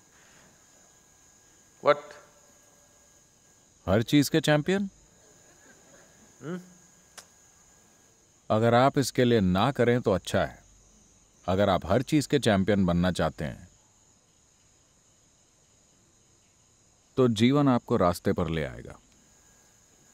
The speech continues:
Speaker 2: अगर आप फेल हो जाते हैं, तो ये अच्छी बात है। कम से कम आप इतना तो जान जाते हैं कि आप अगला कदम उठाने के काबिल नहीं हैं।
Speaker 1: Yes or no?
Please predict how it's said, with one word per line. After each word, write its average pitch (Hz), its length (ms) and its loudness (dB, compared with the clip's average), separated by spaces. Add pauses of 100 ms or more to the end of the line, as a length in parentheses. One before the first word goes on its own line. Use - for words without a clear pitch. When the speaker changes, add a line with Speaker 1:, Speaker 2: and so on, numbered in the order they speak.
(1800)
Speaker 2:
अगर 85 220 2
आप 78 100 0
फेल 117 360 0
हो 110 100 4
जाते 82 300 -2
हैं, - 120 -14
तो 92 160 -4
ये 87 60 0
अच्छी 85 300 -4
बात 67 260 -6
है। - 120 -20 (100)
कम 127 140 2
से 131 140 -4
कम 123 220 0
आप 117 180 0
इतना 113 260 0
तो 110 120 2
जान 90 280 2
जाते 85 240 0
हैं 85 220 -2 (240)
कि 98 80 0
आप 92 260 2
अगला 107 260 2
कदम 95 300 2
उठाने 90 360 -2
के 90 120 -4
काबिल 82 360 0
नहीं 80 280 -2
हैं। - 200 -14 (200)
Speaker 1:
Yes - 160 -12
or 147 60 -10
no? - 100 -16